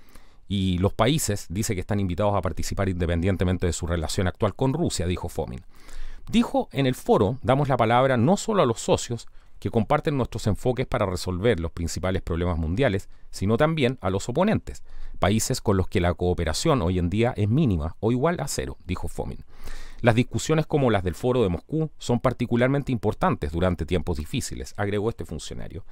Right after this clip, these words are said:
"ya que el panorama político y de seguridad del mundo está experimentando cambios históricos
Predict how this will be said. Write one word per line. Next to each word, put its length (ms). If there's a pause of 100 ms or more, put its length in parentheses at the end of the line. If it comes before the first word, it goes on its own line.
(260)
"ya 140
que 60
el 60
panorama 420
político 600
y 120
de 80
seguridad 520
del 100
mundo 240
está 140
experimentando 680
cambios 360
históricos 540